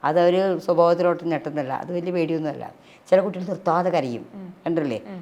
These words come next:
Speaker 1: അത് ഈ നെഗറ്റീവ് വരുമ്പോഴാണ്.
Speaker 2: ഉം.
Speaker 1: അപ്പൊ ഈ ഇതൊക്കെ കൊണ്ടിരിക്കും. പണ്ടൊരു ചെടികളൊക്കെ ഉണ്ടായിരുന്നു, ഇതൊക്കെ വയ്ക്കണേ. ഇപ്പൊ അതൊന്നും ഇല്ല. അപ്പൊ അതിന് ഇരുമ്പിൻ്റെ എന്തെങ്കിലും വെച്ചാൽ മതി, തലയാണി ചുട്ടിൽ ദേവി മഹാത്മ്യമൊക്കെ വയ്ക്കുക, ആ മുറിയിൽ വെച്ചാൽ മതി, അത് പൊക്കോളും.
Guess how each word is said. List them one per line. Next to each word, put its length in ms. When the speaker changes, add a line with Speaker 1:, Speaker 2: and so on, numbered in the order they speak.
Speaker 1:
അത് 80
ഈ 60
നെഗറ്റീവ് 440
വരുമ്പോഴാണ്. 440
Speaker 2:
ഉം. 260
Speaker 1:
അപ്പൊ 200
ഈ 240
ഇതൊക്കെ 240
കൊണ്ടിരിക്കും. 340
പണ്ടൊരു 340
ചെടികളൊക്കെ 540
ഉണ്ടായിരുന്നു, 320
ഇതൊക്കെ 200
വയ്ക്കണേ. 300
ഇപ്പൊ 200
അതൊന്നും 220
ഇല്ല. 440
അപ്പൊ 180
അതിന് 160
ഇരുമ്പിൻ്റെ 460
എന്തെങ്കിലും 260
വെച്ചാൽ 240
മതി, 220
തലയാണി 260
ചുട്ടിൽ 280
ദേവി 220
മഹാത്മ്യമൊക്കെ 540
വയ്ക്കുക, 220
ആ 180
മുറിയിൽ 280
വെച്ചാൽ 300
മതി, 240
അത് 140
പൊക്കോളും. 380